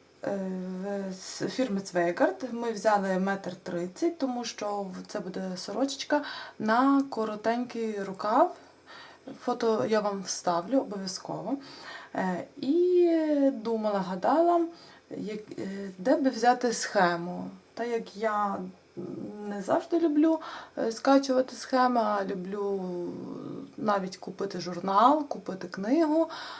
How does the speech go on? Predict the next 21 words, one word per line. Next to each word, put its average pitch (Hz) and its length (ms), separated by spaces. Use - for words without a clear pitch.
е, 190 380
або 185 680
самі 214 360
якось 294 340
перемальовувати, 254 1400
а 196 480
дуже 208 360
рідко 190 540
вдаюся, 190 580
е, - 40
до 185 520
послуг 202 400
інтернету, 220 800
щоб, 208 340
ну, 294 200
скажімо 240 440
так, 185 180
я 262 200
за 226 160
авторське - 440
право. 156 340